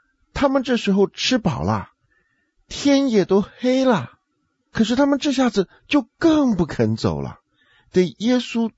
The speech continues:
叫众人散开，众人才散开。而在他把众人遣散之前，他又先催着门徒上船，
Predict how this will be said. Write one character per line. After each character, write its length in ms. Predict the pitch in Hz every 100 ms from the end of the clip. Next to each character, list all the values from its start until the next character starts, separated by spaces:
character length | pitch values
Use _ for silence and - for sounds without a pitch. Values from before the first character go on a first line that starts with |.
| _
叫 460 | - 277 254 185 143
众 320 | - 165 117
人 160 | 95
散 300 | 104 127 90
开， 180 | 95 87 - _ _ _ -
众 180 | 139 95
人 220 | 82 - _
才 280 | - - 76
散 300 | 82 98 71
开。 320 | 64 65 52 _ _ _ _ _ _ _
而 260 | 160 180
在 220 | 202 240 196
他 220 | 170 190
把 220 | 143 127
众 440 | - - 254 202
人 180 | 165 165
遣 440 | - - 127 90 95
散 340 | - 180 156
之 160 | 147 180
前， 540 | - 147 117 131 185 - _ _ _ _
他 180 | - 180
又 160 | 156
先 380 | 151 - 190 190
催 720 | - - - - 247 254 254
着 240 | - 190 - _
门 380 | - 113 104 123
徒 340 | - 87 90 92
上 440 | - 120 87 76
船， 300 | - 73